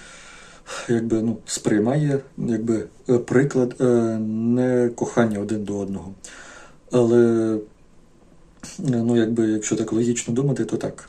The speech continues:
Але насправді, е, дитина бачить, що, ну, е, люди, от, е, запарюється над таким великим проєктом, як сім'я. Такий довготривалий, складний, е, який має багато складових, е, проєкт.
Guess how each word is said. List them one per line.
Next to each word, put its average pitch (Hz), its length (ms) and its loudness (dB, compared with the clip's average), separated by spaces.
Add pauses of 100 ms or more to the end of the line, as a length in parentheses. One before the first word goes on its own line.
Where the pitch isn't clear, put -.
Але 113 320 0
насправді, 120 640 -4 (280)
е, 117 160 2
дитина 110 360 -2
бачить, 120 340 -2
що, 117 260 0 (520)
ну, 117 220 4 (240)
е, 120 40 2
люди, 117 480 6
от, 107 240 -4
е, 104 120 0 (680)
запарюється 127 760 0
над 110 140 -4
таким 113 340 0
великим 113 400 2
проєктом, 110 540 -2
як 110 160 -4
сім'я. 92 380 -4 (400)
Такий 110 260 0
довготривалий, 110 1080 2
складний, 113 1000 0 (460)
е, 117 40 4 (420)
який 113 260 4
має 110 200 2
багато 110 360 -2
складових, 107 720 0
е, 107 160 -2
проєкт. 104 500 -6